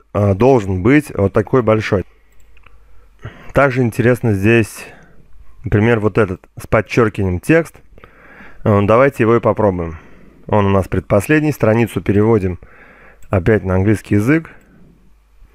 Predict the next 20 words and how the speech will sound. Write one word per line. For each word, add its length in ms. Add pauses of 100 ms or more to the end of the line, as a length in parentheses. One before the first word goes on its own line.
(520)
И 140
попробуем 600
вставить 640 (460)
в 120
наш 340
модуль. 400 (600)
Захожу 580 (580)
в 120
H 220
T 140
M 140
L 80
режим, 580 (500)
с 120
новой 280
строки 720 (1080)
и, 160
например, 480
какое-нибудь 600
слово. 540